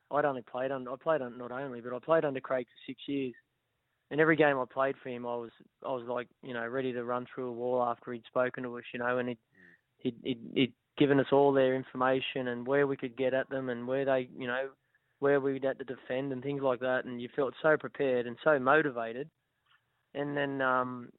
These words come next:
Speaker 1: and you didn't always get the result, but you sort of knew you were in every fight, and, um, and he, I, I remember when I retired, I thought, "How's he gonna,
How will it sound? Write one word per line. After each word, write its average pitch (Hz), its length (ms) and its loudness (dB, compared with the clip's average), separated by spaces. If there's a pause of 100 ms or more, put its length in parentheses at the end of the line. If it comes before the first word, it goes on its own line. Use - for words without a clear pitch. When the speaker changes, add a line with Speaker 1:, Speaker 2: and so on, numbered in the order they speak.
(160)
Speaker 1:
and 139 140 -8
you 147 80 -6
didn't 151 160 0
always 131 220 2
get 131 120 -4
the 113 80 -8
result, 127 400 -2
but 117 120 -12
you 120 180 -14
sort 143 140 -4
of 123 100 -10
knew 135 140 -6
you 131 120 -4
were 127 80 -6
in 127 80 -4
every 123 220 -6 (100)
fight, 120 280 -2 (580)
and, 120 320 -6
um, 120 540 -2 (480)
and 127 120 -6
he, 139 240 0
I, 120 60 2
I 139 240 4
remember 139 220 0
when 123 100 -2
I 120 60 0
retired, 120 600 2 (520)
I - 20 -14
thought, 131 180 -6
"How's 185 200 -4
he 196 60 -6
gonna, 139 240 -4